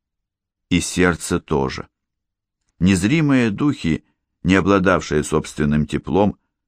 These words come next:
высасывали из Блу энергию, так что от холода она покрылась мурашками.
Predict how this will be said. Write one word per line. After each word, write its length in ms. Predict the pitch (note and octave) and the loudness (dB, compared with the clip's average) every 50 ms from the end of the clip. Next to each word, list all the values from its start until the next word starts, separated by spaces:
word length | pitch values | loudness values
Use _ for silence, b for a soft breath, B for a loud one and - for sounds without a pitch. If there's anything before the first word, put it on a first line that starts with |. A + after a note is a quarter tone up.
| _ _ _ _ - | _ _ _ _ 0
высасывали 800 | G#2 A#2 A2+ - - C#3+ C#3+ D3+ - - E2+ E2+ E2+ E2+ F2 F2 | 2 2 2 2 0 0 0 0 -2 -2 -2 0 0 2 2 2
из 180 | E2+ E2 D#2+ | 0 0 -2
Блу 300 | D#2 D#2 E2+ F2+ F2+ E2 | -2 -2 0 2 2 2
энергию, 800 | D#2 D2 D2 D2+ D2+ D2 C#2+ D2 D2+ D2 - F2 F#2+ G#2 A2+ A#2 _ _ _ _ _ _ _ _ _ _ | 2 2 0 0 0 0 -2 -2 -4 -4 -2 0 0 0 0 -2 _ _ _ _ _ _ _ _ _ _
так 200 | - F2+ F2 - | -2 0 0 0
что 220 | - - - F#2 F2 | -2 -2 0 2 2
от 120 | D#2 - | 0 -2
холода 500 | - - - A#2 B2 A#2+ G#2 F2 F#2 F2+ | -4 -2 0 0 2 2 2 2 2 2
она 200 | F2+ F2+ F2+ F2+ | 2 2 0 0
покрылась 580 | - E2 D2 - - F2+ F2+ F2+ F2+ F2+ - - | 0 -2 -4 -4 -2 0 0 2 2 0 0 0
мурашками. 720 | - G2+ G2 F2 C2+ G#1 - - - - - - - - | 0 0 2 2 0 -2 -4 -6 -8 -6 -6 -6 -8 -10